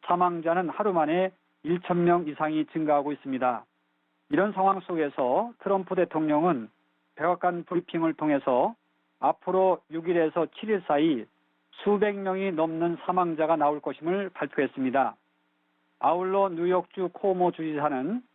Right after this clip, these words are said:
앞으로 십사 일간이 정점이 될 것이라고 예측을 했습니다.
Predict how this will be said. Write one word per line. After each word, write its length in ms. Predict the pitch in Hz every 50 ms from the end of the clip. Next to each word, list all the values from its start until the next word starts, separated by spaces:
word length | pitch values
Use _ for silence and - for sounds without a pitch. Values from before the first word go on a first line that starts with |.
| _ _ _ _ _ _ _ -
앞으로 480 | 131 156 - - - 185 190 185 175
십사 380 | 165 - - - - - 208 202
일간이 540 | 196 190 170 160 151 156 170 160 135 117 117 - _ _
정점이 440 | - 160 170 180 175 - 185 180 190
될 140 | 165 160 160
것이라고 500 | - 165 147 - - 156 160 170 175 143
예측을 460 | 135 156 165 - - - 170 180 165
했습니다. 560 | 165 156 - 143 135 131 120 131 127 110 104